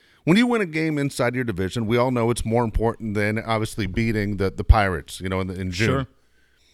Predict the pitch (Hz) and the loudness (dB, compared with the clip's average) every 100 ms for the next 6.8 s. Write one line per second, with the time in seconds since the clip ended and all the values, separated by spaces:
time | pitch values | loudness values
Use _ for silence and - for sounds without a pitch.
0 | _ _ 135 208 - 190 160 - 151 165 | _ _ 0 0 0 -2 -4 -4 -2 -2
1 | 160 143 147 - 151 90 104 202 226 214 | -6 -4 -4 -4 -6 -4 -4 -2 0 0
2 | 180 147 - 147 139 113 - 143 139 98 | -2 -4 -4 -2 -2 -4 -6 -6 -6 -6
3 | 104 120 120 117 107 104 104 131 135 117 | -6 -6 -4 -4 -4 -2 -4 -2 -2 0
4 | 104 151 143 127 117 104 117 117 113 104 | 0 -2 0 -2 -2 0 -2 0 0 0
5 | - 92 - 98 90 92 85 87 - 90 | -2 -8 -4 -4 -4 -6 -6 -10 -8 -8
6 | 80 76 104 92 85 78 78 | -8 -10 -6 -6 -6 -8 -10